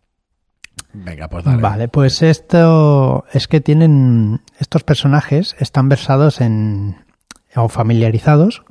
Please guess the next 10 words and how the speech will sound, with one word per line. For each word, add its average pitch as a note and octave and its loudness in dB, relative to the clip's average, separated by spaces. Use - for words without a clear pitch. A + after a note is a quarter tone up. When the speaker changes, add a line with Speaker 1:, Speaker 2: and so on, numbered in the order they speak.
Speaker 2:
con A#2 -2
la A2+ 0
habilidad A2+ 0
de C#3 0
demoler C#3 2
de C3 -2
forma D#3 2
segura, C#3 0
pues, A#2 -6
eh, G#2+ -6